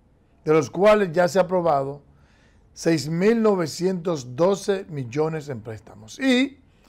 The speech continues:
eh, marca un hito por ser la primera feria automotriz que dispuso un total de cuarenta y cinco modelos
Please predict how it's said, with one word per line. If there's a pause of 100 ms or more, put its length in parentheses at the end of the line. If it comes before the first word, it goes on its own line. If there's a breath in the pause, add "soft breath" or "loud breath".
(500 soft breath)
eh,
marca
un
hito (600 soft breath)
por
ser
la
primera
feria
automotriz
que
dispuso
un
total
de
cuarenta
y
cinco
modelos